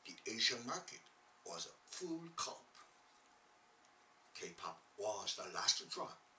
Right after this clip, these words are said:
that made, made the cup overflow. On November seventh, nineteen ninety-eight, Taiwan's Yonhap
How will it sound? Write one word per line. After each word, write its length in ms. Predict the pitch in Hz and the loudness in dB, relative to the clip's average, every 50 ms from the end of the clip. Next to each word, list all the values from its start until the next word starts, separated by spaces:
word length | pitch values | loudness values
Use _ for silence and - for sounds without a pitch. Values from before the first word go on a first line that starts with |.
| - - - | -18 -12 -10
that 120 | - - - - - - | -10 -10 -12 -14 -14 -8
made, 240 | - 202 208 196 165 - - - - - - - - - - - | -6 -6 -6 -6 -8 -12 -18 -20 -20 -20 -20 -20 -20 -20 -16 -6
made 340 | 101 117 139 147 123 - - - - - - - - | 0 2 2 2 2 0 -4 -10 -12 -16 -20 -12 -10
the 60 | - - - - | -10 -10 -2 2
cup 260 | - - - - - - - - - | 4 4 4 2 0 -8 -18 -6 -4
overflow. 580 | 160 165 165 - 175 - - - - 90 - - - - - - - - - - - - - - - - - - - - - - - - - - - - - - - - - - - - - - - - - - - - - - - - - - - - - - - - - - - - - - - - - - - - - - - - - - - - - - - - - - - - - - - - - | -2 -2 -2 -4 -6 -8 -8 -6 -6 -6 -6 -8 -8 -10 -14 -18 -20 -20 -20 -20 -20 -20 -12 -10 -10 -10 -10 -16 -20 -20 -20 -20 -20 -20 -20 -20 -20 -20 -20 -20 -20 -20 -20 -20 -20 -20 -20 -20 -20 -20 -20 -20 -20 -20 -20 -20 -20 -20 -20 -20 -20 -20 -20 -20 -20 -20 -20 -20 -20 -20 -20 -20 -20 -20 -20 -20 -20 -20 -20 -20 -20 -20 -20 -20 -20 -20 -20 -20 -20 -20 -20 -20 -20 -20 -20 -20 -16 -10 -4
On 80 | 127 123 | -2 0
November 480 | 123 135 - 151 165 214 226 220 208 - | 0 0 2 2 2 2 2 0 0 0
seventh, 680 | - - - - 214 214 214 - - - - - - - - - - - - - - - - - - | 2 2 4 8 8 8 8 6 0 -6 -10 -12 -14 -14 -14 -16 -20 -20 -20 -20 -20 -20 -20 -12 -8
nineteen 320 | - 101 101 - - 98 92 98 | -6 -6 -4 -4 -6 -6 -6 -4
ninety-eight, 720 | - 92 95 104 104 101 - - 185 190 165 - - - - - - - - - - - - - - | -2 0 0 0 -2 -6 -6 2 4 4 4 4 0 -6 -10 -14 -16 -16 -18 -20 -20 -20 -16 -8 -6
Taiwan's 600 | - - 190 196 190 170 135 120 110 - - - - | -2 0 0 0 0 0 -2 0 0 0 0 0 0
Yonhap 420 | 110 107 107 104 - - - - | -2 -2 -2 -2 -4 -4 -4 -4